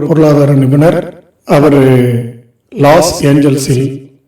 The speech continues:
பேராசிரியராக, பொருளாதார பேராசிரியராக பணியாற்றி வருகின்றவர். இவர்கள் இரண்டு பேரும் சேர்ந்து எழுதிய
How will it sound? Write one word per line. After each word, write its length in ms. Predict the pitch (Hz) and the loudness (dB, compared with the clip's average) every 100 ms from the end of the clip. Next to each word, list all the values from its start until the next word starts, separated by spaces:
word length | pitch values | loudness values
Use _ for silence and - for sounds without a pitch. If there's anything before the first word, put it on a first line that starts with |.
| _ | _
பேராசிரியராக, 840 | 165 165 156 - 135 139 131 131 | 0 2 2 2 0 0 0 0
பொருளாதார 500 | 131 151 165 151 143 | 0 2 2 2 0
பேராசிரியராக 720 | 143 143 139 135 131 131 127 | 0 0 0 0 0 2 0
பணியாற்றி 520 | 131 139 135 131 135 | -2 -2 0 0 0
வருகின்றவர். 840 | 120 123 120 123 127 127 156 165 - | 0 0 0 0 0 0 0 -4 -6
இவர்கள் 320 | - 139 135 127 | -2 0 2 2
இரண்டு 400 | 139 165 170 165 | 2 2 2 0
பேரும் 340 | 156 147 147 | 0 0 0
சேர்ந்து 440 | - 147 147 139 | 0 0 2 2
எழுதிய 600 | 139 135 143 151 151 117 | 2 2 2 0 0 -6